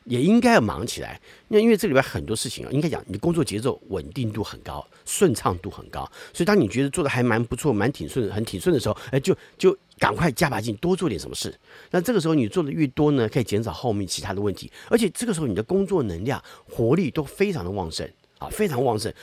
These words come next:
所以也应该趁这个机会，赶快把你，呃，之前没有完成的事情，在这个时候呢，一个节奏一个节奏完成，一口气，啊，其实真的是一口气就可以把它完成了。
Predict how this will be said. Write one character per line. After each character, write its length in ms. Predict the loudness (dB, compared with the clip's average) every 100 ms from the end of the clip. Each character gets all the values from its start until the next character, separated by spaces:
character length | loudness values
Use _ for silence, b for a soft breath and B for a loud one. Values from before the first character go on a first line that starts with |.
| B
所 120 | 2 2
以 80 | 4
也 180 | -2 2
应 180 | 2
该 140 | 4 2
趁 300 | 2 0 0
这 100 | -2
个 100 | -4
机 160 | -2
会， 160 | -2 -2 -4
赶 220 | -6 -6
快 220 | -2 -4
把 320 | 0 0 2
你， 180 | 0 -2 B B
呃， 120 | -10 -8
之 200 | -6 -6
前 260 | -2 0
没 120 | 2 2
有 40 |
完 160 | 2 0
成 140 | -2
的 60 | -4
事 100 | -4
情， 160 | -4
在 140 | -2 -2
这 100 | -2
个 60 |
时 100 | -2
候 120 | -2 -2
呢， 180 | -4 -8 B -4
一 100 | -2
个 120 | -2
节 160 | 0 0
奏 100 | 0
一 80 |
个 80 | -2
节 140 | -4 -4
奏 100 | -2
完 180 | -4
成， 160 | -4 -8 -12 B B -4
一 100 | 0
口 180 | 2
气， 240 | 0 -2 -4 _
啊， 160 | -12 -10
其 160 | -4 -2
实 60 |
真 100 | 2
的 80 | 2
是 80 | 2
一 60 |
口 160 | -2 -4
气 140 | -4
就 80 | -6
可 80 | -4
以 40 |
把 80 | -4
它 60 | -4
完 180 | -4 -4
成 140 | -4
了。 120 | -6